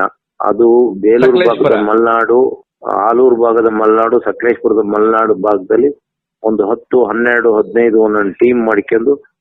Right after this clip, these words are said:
Speaker 1: ಇನ್ನು ಭತ್ತ ತಿನ್ನಕ್ ಶುರು ಮಾಡ್ತವೆ. ಇತ್ತೀಚೆಗೆ ಈ ಗುಂಪಿಂದ ಬೇರೆ ಹೋಗಿ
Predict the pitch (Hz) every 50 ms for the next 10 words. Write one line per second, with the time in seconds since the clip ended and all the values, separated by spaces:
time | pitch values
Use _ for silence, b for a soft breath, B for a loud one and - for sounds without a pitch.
0 | _ _ _ _ - 113 117 113 101 90 107 107 - 131 - - 120 117 107 -
1 | - 110 104 101 101 98 - - 107 104 107 113 110 104 107 107 _ 135 135 127
2 | - - 127 127 131 117 - - - 107 113 120 117 107 113 117 135 131 120 135
3 | 131 135 131 131 127 123 120 107 92 104 120 131 127 131 123 117 117 120 117 110
4 | 113 120 120 120 117 - - _ _